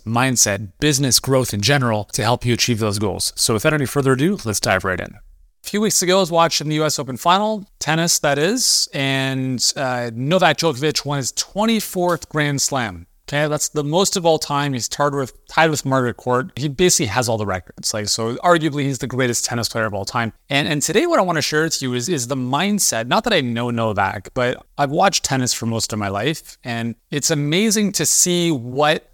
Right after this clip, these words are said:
champions like him do differently than everyone else. So he's playing Daniil Medvedev in the final. Uh, a couple years ago, Medvedev actually beat him in the U S Open final. So at least Medvedev had that coming into the match.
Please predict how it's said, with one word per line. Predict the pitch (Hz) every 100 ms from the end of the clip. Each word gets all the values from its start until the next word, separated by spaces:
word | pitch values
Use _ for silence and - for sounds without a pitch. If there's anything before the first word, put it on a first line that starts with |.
| 175
champions | - 151 147 147 151 139
like | 135 123
him | 107 - 139 123 120 110 - - - 113
do | 101 160
differently | 131 147 - 123 107 107 107 - -
than | 117 127
everyone | 107 104
else. | 92 - - - -
So | -
he's | 151 170
playing | - 233 226 165
Daniil | 160 156 156
Medvedev | 139 127 123 131
in | 117
the | 107
final. | 143 151 147 151 147
Uh, | 165 117 110
a |
couple | 107 143 147
years | 143 135
ago, | 127 135 131
Medvedev | 120 123 120 120
actually | 117 113 -
beat | 101 92 165 196
him | - 135
in | 123
the | 117
U | 117
S | 104
Open | 113 101
final. | 92 107 120 185
So | - 131
at | 117
least | 151 147
Medvedev | 143 127 135 127
had | 87 - 127 120 98
that | 127 120 120
coming | - 123 117
into | 117 104 104
the |
match. | 101 165 202 -